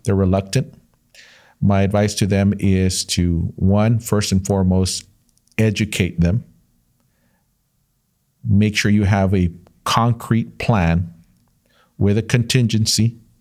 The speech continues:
'cause usually a contingency plan kinda keeps people a little bit, uh, safe to say, "Okay, we'll let you, because if it doesn't work, this is what the fallback is."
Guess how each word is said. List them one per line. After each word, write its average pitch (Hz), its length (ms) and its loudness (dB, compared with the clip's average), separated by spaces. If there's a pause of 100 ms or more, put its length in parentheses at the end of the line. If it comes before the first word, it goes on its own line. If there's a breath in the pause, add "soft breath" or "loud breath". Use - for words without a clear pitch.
(140)
'cause 101 240 0
usually 101 320 2
a 104 60 0
contingency 101 600 0
plan 98 360 0
kinda 98 280 0
keeps 98 300 -4
people 92 340 -2
a - 20 0
little 92 180 0
bit, 92 340 -2 (520 loud breath)
uh, 80 340 0 (260)
safe - 580 -2
to - 140 -4
say, 85 240 0
"Okay, 90 420 0
we'll 90 180 2
let 98 260 0
you, 80 80 0
because 82 260 -2
if 85 80 2
it 80 40 2
doesn't 90 300 0
work, 85 340 -2
this 87 220 -2
is 82 180 -2 (100)
what 90 180 -4
the - 80 -4
fallback 80 560 -2
is." 80 300 -2